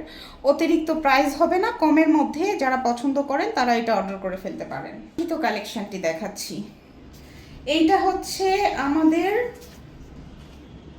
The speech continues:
ক্যারেট করা চেইন। হ্যাঁ, ক্যারেট আগে এর চেয়ে হাফটা, হাফ চিকনটা দেখিয়েছিলাম নয়শো পঞ্চাশ টাকা করে, গত ভিডিওতে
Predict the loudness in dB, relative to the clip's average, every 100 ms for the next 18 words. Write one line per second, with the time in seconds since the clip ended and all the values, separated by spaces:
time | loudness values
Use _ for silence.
0 | -14 2 6 6 4 2 2 2 2 -4
1 | -4 -4 0 0 0 -6 -14 -16 -16 -20
2 | -6 0 4 6 4 4 2 0 0 0
3 | 0 -2 -2 0 2 0 -8 -4 -2 -2
4 | 2 2 0 -8 -4 0 2 2 0 0
5 | -2 -2 -4 -4 -4 -2 -4 -8 -20 -20
6 | -20 -20 -12 -2 0 0 -2 -2 4 4
7 | 4 -2 -4 -2 -4 -2 0 2 4 2
8 | 2 -2 -4 -4 -4